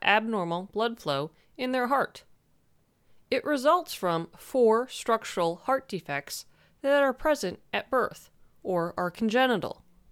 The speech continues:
The reason these abnormalities occur isn't known,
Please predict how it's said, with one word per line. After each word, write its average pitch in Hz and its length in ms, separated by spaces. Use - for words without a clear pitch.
The 208 120
reason 214 580
these 175 180
abnormalities 185 880
occur 170 520
isn't 277 420
known, 190 540